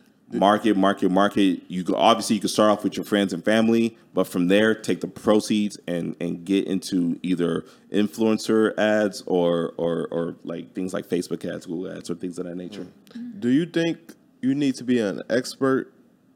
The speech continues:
Speaker 2: in something to, um, monetize it, to sell it?
Speaker 1: Um,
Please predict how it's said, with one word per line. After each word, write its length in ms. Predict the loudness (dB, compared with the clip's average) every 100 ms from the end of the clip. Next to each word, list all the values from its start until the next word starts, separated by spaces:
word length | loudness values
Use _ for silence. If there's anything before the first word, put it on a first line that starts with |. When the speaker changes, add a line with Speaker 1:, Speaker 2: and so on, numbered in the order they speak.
| -10
Speaker 2:
in 80 | -8
something 520 | -4 -4 -4 -8 -8
to, 260 | -6 -4 -2
um, 440 | -2 -4 -6 -10 -10
monetize 640 | -4 -2 -2 -2 -2 -2 -4
it, 80 | -8
to 100 | -8
sell 300 | 0 2 2
it? 120 | -2 -8 _ _ -20 _ _ _ _ _ _ _ _ -20 -20 _ _ _ 2
Speaker 1:
Um, 800 | 4 4 4 2 0 -2 -6